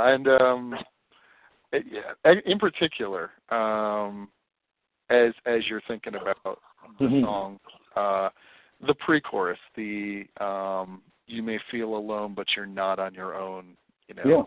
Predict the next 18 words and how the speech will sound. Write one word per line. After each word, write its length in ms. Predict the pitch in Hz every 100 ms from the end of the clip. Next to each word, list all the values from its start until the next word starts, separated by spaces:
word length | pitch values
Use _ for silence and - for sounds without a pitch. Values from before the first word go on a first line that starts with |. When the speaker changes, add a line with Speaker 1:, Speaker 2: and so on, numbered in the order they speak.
| -
Speaker 1:
kinda, 380 | 120 117 107 101 _ _ - -
kinda 140 | 208 185
for 80 | 143
me, 340 | 131 131 123
that's 220 | 113 113 -
always 200 | 110 110 -
been 160 | 107
an 80 | 104
aspect 460 | 104 104 - 104 -
of, 100 | 95 -
of 180 | 101 101
your 180 | 143 156
music 320 | 127 113 113 -
that's 200 | 104 _ 110
been 160 | 101
a, 160 | 98 92 _ _ _ _ -
a 60 | 113
companion, 760 | - 120 - 113 117 175 220